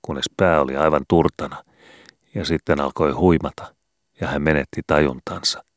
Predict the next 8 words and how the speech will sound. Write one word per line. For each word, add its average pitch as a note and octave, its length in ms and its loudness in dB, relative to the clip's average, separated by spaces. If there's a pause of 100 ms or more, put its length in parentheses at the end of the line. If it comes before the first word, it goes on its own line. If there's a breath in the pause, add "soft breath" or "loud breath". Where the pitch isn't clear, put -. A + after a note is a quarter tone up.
(1700)
Viimeinen, C#2 380 -4
minkä C#2 240 -6
hän C2+ 160 -8
tajusi, D2+ 420 -2 (560)
oli F2 140 2
mukava D2+ 440 2
levon D2 360 0
tunne, C2 460 -8